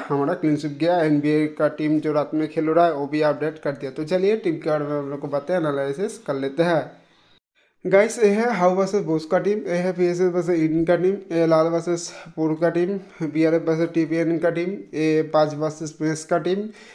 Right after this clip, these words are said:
एचडीजी वर्सेस मिड का टीम। तो सभी मैचेस का आप लोग स्क्रीनशॉट लेके रख सकते हो। अगर आप लोगों को सभी मैचेस का फाइनल टीम चाहिए तो वीडियो का डिस्क्रिप्शन पे आप लोग को जो लिंक मिलेगा उसको क्लिक करके ज्वाइन कर लेना। आप लोगों को फाइनल टीम मेरा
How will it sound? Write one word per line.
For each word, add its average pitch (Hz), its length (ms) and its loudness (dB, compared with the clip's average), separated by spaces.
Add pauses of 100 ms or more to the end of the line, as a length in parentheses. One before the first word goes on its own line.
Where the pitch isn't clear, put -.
(160)
एचडीजी 156 460 0
वर्सेस 156 300 -2
मिड 156 280 -2
का 175 120 2
टीम। 196 280 2 (500)
तो 170 100 0
सभी 185 200 2
मैचेस 196 260 2
का 202 120 -2
आप 190 140 0
लोग 190 100 0
स्क्रीनशॉट 180 380 -4
लेके 180 180 2
रख 160 200 0
सकते 185 280 -2
हो। 233 120 0 (300)
अगर 151 140 0
आप 160 200 0
लोगों 165 140 0
को 170 80 -4
सभी 165 220 0
मैचेस 160 240 -4
का 160 140 -4
फाइनल 156 280 0
टीम 151 180 -4
चाहिए 165 300 -2
तो 170 160 -4
वीडियो 147 220 0
का 147 100 -4
डिस्क्रिप्शन 147 460 -8
पे 143 160 -4
आप 139 160 -4
लोग 143 80 -8
को 151 80 -4
जो 147 160 -2
लिंक 147 240 -4
मिलेगा 151 220 -4
उसको 170 180 -6
क्लिक 143 280 -6
करके 139 220 -8
ज्वाइन 151 300 -6
कर 165 120 -4
लेना। 175 260 0 (320)
आप 139 200 -4
लोगों 139 160 -2
को 180 220 -6
फाइनल 139 280 -4
टीम 147 220 -6
मेरा 156 160 -6